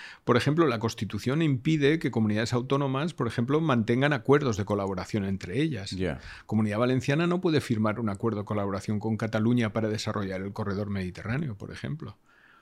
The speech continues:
Speaker 1: Un acuerdo, ¿eh? O sea, no, porque no puede haber. Tiene
Speaker 2: O sea,
Speaker 1: que
Speaker 2: no
Speaker 1: pasar.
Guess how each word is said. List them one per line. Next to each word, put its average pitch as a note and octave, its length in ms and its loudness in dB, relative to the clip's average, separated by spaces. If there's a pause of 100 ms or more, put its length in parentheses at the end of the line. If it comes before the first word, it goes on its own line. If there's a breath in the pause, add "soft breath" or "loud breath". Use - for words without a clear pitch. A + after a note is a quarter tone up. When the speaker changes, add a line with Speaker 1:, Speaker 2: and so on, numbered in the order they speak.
(420 soft breath)
Speaker 1:
Un C#3 140 4
acuerdo, F#2 500 -4
¿eh? G#3 220 -6
O - 40 -20
sea, G2 200 -10
no, G#2 200 -4
porque G#2 300 -6
no G#2 180 -4
puede A2 200 0
haber. C3+ 320 0 (160)
Tiene G#2+ 180 -2
Speaker 2:
O A2 40 2
sea, - 0 -
Speaker 1:
que B2+ 80 6
Speaker 2:
no A#2+ 80 8
Speaker 1:
pasar. B2 200 2